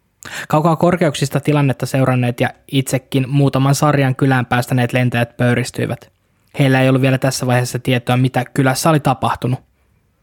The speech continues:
He päätti johtajansa vääpeli Thompsonin johdolla puuttua asiaan. Thompson miehineen laskeutui pellolle ja eteni kylän tuntumaan. Kolmikko alkoi kysellä, että mitä helvettiä täällä oikein tapahtuu.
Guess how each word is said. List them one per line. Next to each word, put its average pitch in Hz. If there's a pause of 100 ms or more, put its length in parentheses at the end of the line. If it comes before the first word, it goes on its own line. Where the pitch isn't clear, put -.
(420)
He 147
päätti 165
johtajansa 165
vääpeli 147
Thompsonin 135
johdolla 123
puuttua 123
asiaan. 117 (560)
Thompson 131
miehineen 131
laskeutui 127
pellolle 127
ja 123
eteni 135
kylän 127
tuntumaan. 120 (840)
Kolmikko 139
alkoi 127
kysellä, 131
että 120
mitä 127
helvettiä 120
täällä 120
oikein 123
tapahtuu. -